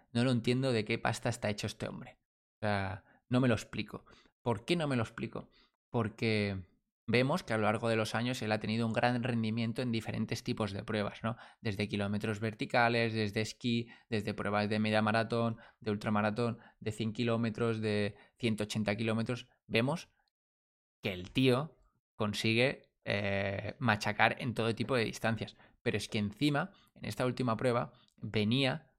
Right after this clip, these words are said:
con, eh, resaca post-covid, ¿no? Y veíamos durante la carrera, todos los que lo hayáis podido seguir, que incluso en algunos momentos cuando no podía aumentar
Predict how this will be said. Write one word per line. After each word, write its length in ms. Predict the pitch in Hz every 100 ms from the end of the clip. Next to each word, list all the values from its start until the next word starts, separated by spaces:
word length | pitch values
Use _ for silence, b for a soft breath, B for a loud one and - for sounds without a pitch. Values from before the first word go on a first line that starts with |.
| _
con, 520 | 113 107 123 143 127 -
eh, 580 | - 107 101 101 117 - 113 107 _
resaca 560 | 117 110 135 - 151 B B -
post-covid, 560 | 107 - - 113 107 -
¿no? 220 | 110 - B B B B _ _
Y 140 | 143
veíamos 520 | 110 104 123 135 151
durante 280 | 123 110 104
la 140 | 110 104
carrera, 400 | 110 113 139 147
todos 160 | 117
los 100 | 110
que 80 | -
lo 60 | 110
hayáis 180 | 107
podido 300 | 104 120 113
seguir, 340 | 110 110 135 B B _
que 80 | 113
incluso 320 | 107 117 120
en 80 | 127
algunos 340 | 107 117 127
momentos 420 | 131 127 131 143
cuando 300 | - 113 107
no 140 | 104 107
podía 320 | 120 120 107
aumentar 760 | 107 104 104 98 104 127 120